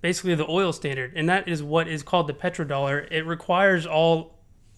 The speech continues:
oil exporting nations to sell their barrels of oil in U S dollars. So there is a link between the U S economy and oil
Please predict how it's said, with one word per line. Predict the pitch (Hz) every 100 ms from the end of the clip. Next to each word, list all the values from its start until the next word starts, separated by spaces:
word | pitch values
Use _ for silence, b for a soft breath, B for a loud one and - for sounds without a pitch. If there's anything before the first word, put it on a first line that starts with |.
| - - -
oil | 165 165 165
exporting | 156 - - 170 165
nations | 165 160 180 170 165
to | -
sell | 156 151 151 143
their | 147
barrels | 143 139 151 156
of | 160 156
oil | 143 135 135
in | 135 135
U | 151 143
S | 131
dollars. | - 135 135 131 127 131 - b b b b b -
So | 175
there | 196 208
is | 220
a | 190
link | 202 226 156
between | 143 165 151 143 139 b b b b b b - -
the | 160
U | 165 175
S | -
economy | 151 180 180 151 147 151
and | 147 143 147
oil | 180 180 156 151